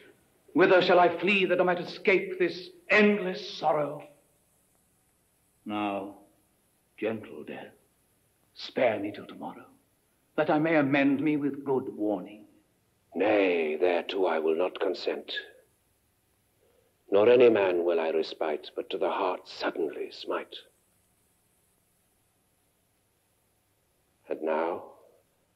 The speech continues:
Speaker 2: out of thy sight I will go. See that you make you ready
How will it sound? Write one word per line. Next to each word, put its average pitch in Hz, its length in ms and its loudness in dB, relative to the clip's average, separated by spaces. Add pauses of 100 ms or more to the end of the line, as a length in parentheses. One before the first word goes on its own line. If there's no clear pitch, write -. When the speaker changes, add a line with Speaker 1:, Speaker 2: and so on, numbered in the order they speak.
(840)
Speaker 2:
out 80 160 0
of 90 120 -6
thy 87 140 -2
sight 73 360 -6
I 67 100 -6
will 71 140 -6
go. 67 460 -6 (1400)
See 85 200 -12
that 80 160 -8
you 78 120 -10
make 76 220 -10
you 76 160 -14
ready - 240 -12